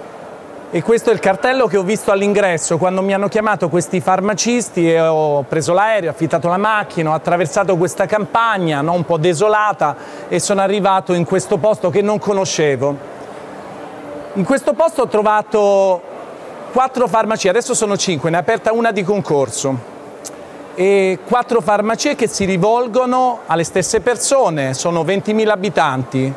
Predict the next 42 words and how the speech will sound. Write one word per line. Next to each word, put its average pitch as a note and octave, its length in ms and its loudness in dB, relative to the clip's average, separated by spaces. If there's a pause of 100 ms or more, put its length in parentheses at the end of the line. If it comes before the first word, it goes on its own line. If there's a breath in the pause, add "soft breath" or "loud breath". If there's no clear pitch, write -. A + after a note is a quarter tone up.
(140)
cinque A#3+ 480 0
farmacie F#3 720 2
che F#3+ 100 0
si F3+ 160 -2
propongono F#3 540 0
nello F3 280 0
stesso G#3+ 520 0
modo F3+ 540 0 (600 loud breath)
a A#3+ 140 2
un C#4 100 2
bacino A#3+ 360 2
d'utenza A3 580 0
che G3 300 2
è A#3 60 4
il F#3+ 180 0
paese, D#3 420 2
una A#3+ 220 2
realtà G#3 680 2 (540)
che F3+ 140 0
conoscete F#3+ 480 0
molto F#3 320 0
bene. B2 560 -2 (640 loud breath)
Questa B3 480 2
farmacia A3 520 0
però G#3+ 180 2
è B3 60 0
un A#3+ 60 0
po' C4 140 2
speciale F3 540 0
perché G#3 220 0
nasce A#3+ 320 0
nel G#3+ 160 2
millenovecentoquattordici A3 1400 2
ed D3 100 0
è E3 60 4
la E3 140 2
prima G3+ 520 0
di C3+ 140 0
Ceglie D#3+ 240 0
Mezzapica C#3+ 800 0
ed F#3+ 100 0
è, G#3+ 320 0